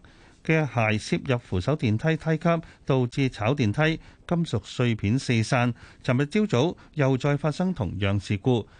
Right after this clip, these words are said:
港鐵對連串事件責無旁貸，必須盡快檢討。正論話：如果有關方面認真追查，唔難找出真相，追究需要負責嘅人士。最怕係虛應故事，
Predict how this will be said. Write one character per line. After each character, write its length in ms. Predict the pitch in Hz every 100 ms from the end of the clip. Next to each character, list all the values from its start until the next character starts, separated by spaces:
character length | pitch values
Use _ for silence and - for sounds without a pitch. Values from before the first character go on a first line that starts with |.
| - _
港 260 | - 101 135
鐵 140 | 131
對 160 | 123 120
連 160 | 92
串 180 | 87 127
事 180 | 117 110
件 260 | - 107 143
責 200 | 135 101
無 80 | 92
旁 240 | 98 95
貸， 280 | 139 135 135 - -
必 100 | -
須 180 | 170 180
盡 260 | 175 113 98
快 240 | 127 113
檢 280 | 113 95 127
討。 300 | 135 113 170 - - -
正 140 | 160
論 140 | 151
話： 260 | 143 139 143 - -
如 100 | 104
果 100 | 170
有 100 | 175
關 280 | 143 170 175
方 240 | - 175
面 200 | 165 123 117
認 160 | 113
真 200 | 113 175
追 220 | 170 170 165
查， 360 | - 101 107 -
唔 80 | 107
難 280 | 110 113
找 240 | 110 110 147
出 100 | 208 -
真 240 | - 180
相， 280 | 170 147 107 - - -
追 160 | 143 131
究 180 | 120
需 220 | 107 143 120
要 100 | 104
負 180 | -
責 160 | 98 101
嘅 120 | 95 107
人 200 | 85 82
士。 260 | 117 104 - - -
最 160 | 110
怕 180 | 107 110
係 320 | 98 104 107 110 - - -
虛 260 | 202 196
應 240 | 165 127 123
故 220 | 127 123
事， 320 | 120 117 107